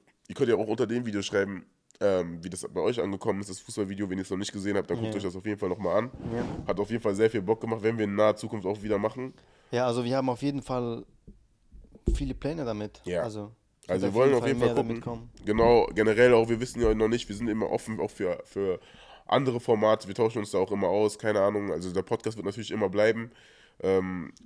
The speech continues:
Speaker 1: in, in, in was für einer Konstanz werden wir ja dann immer sehen. Auf jeden Fall wird das immer unser Hauptthema sein.
Speaker 2: Ja.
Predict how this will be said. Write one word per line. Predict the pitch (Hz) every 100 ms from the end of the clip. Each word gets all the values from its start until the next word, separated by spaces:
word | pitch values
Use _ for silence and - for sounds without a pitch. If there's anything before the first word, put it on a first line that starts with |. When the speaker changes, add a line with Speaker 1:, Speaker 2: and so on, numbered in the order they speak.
| -
Speaker 1:
in, | - 95 90
in, | 95 98 90
in | 92 95
was | 98
für | 98
einer | 98 95
Konstanz | - 98 - 104 104 92
werden | 104 98
wir | 101
ja |
dann | 92 92
immer | 98 90
sehen. | 107
Auf | 82 90
jeden | 107
Fall | 101 92
wird | 90
das | 90 - -
immer | 95
unser | 92 85
Hauptthema | 104 113 - 113 110
sein. | 107 113 120
Speaker 2:
Ja. | 120 117